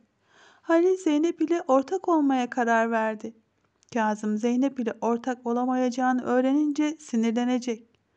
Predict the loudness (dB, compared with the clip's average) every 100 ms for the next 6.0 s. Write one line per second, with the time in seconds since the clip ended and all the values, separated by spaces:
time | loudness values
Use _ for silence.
0 | _ _ _ _ 0 2 2 -4 -6 -4
1 | -2 -2 -2 0 -2 -4 -10 -4 -4 -2
2 | -6 -6 -6 -2 -2 -2 -4 -4 -2 -2
3 | -2 -12 _ -6 -4 0 2 2 2 0
4 | 0 -2 -4 -8 -4 -4 -2 -2 0 0
5 | 0 -2 -8 -14 -8 -4 -2 -2 -6